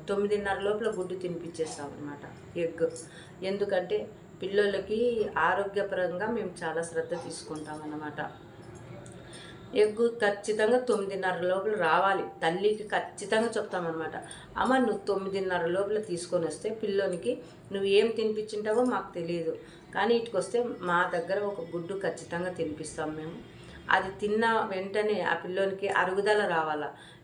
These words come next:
ఎందుకంటే నువ్వు మరీ పది గంటలకు అట్లా తెచ్చిస్తే మేము ఆ గుడ్డు ఇస్తే వాడు అరిగించుకోవాలి వల్ల, అందుకు నువ్వు తొందరగా తీసుకొచ్చి వదులు" అని చెప్తాం. ఆ,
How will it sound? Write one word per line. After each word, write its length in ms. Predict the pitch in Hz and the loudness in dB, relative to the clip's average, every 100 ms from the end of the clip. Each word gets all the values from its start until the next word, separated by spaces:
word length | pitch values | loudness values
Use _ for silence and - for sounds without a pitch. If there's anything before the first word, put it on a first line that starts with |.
| 202 | -4
ఎందుకంటే 380 | 220 220 233 | 0 2 2
నువ్వు 220 | 233 226 214 | 2 2 4
మరీ 420 | 202 214 233 233 | 4 4 4 4
పది 160 | 220 214 | 4 6
గంటలకు 360 | 214 208 214 | 4 2 0
అట్లా 160 | 202 202 | 0 0
తెచ్చిస్తే 500 | 202 196 208 208 247 | -2 0 -2 4 4
మేము 240 | 247 208 190 | 6 4 2
ఆ 300 | 175 170 175 190 | 2 4 2 0
గుడ్డు 160 | 190 | -2
ఇస్తే 240 | 220 214 226 | 0 2 2
వాడు 200 | 220 185 | 4 4
అరిగించుకోవాలి 840 | 175 - 175 180 - - 190 170 | 4 2 -2 -2 -6 -4 -2 0
వల్ల, 340 | 165 160 165 165 - - - 185 190 | 0 2 0 -2 -10 -18 6 8 8
అందుకు 580 | 202 214 202 175 180 - | 6 2 0 -2 -4 -6
నువ్వు 160 | 226 226 | -6 0
తొందరగా 360 | 202 190 190 | 0 0 -2
తీసుకొచ్చి 500 | 185 180 - 170 175 | -4 -6 -4 -4 -2
వదులు" 320 | 170 165 170 | 0 0 0
అని 120 | 160 147 | -4 -6
చెప్తాం. 400 | 151 - - - - - - - - - | -12 -14 -16 -16 -16 -18 -18 -18 -14 -2
ఆ, 180 | 196 | 8